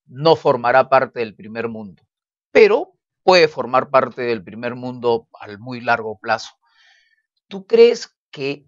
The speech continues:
estos planes que se, que, que, que se tienen que desarrollar, est-, estos programas de cinco años, de mediano y luego los otros programas de largo plazo,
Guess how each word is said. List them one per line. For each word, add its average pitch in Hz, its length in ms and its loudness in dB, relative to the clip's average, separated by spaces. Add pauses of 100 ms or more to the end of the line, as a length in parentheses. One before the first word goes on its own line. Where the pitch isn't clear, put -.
(100)
estos - 460 -4
planes 190 540 0
que - 140 -18
se, 117 320 -20
que, - 340 -20
que, - 260 -20 (100)
que 120 100 -20
se 120 160 -12
tienen 160 340 -8
que 139 120 -6
desarrollar, 131 800 2
est-, - 320 -12
estos - 260 -14
programas 139 640 0
de 117 80 -14
cinco 131 500 -4
años, 135 380 0
de 110 100 -16
mediano 139 600 -4
y - 20 -20
luego 131 240 -8
los 123 180 -16
otros 147 240 -14
programas 135 460 -2
de 123 120 -14
largo 123 360 -4
plazo, 143 480 -2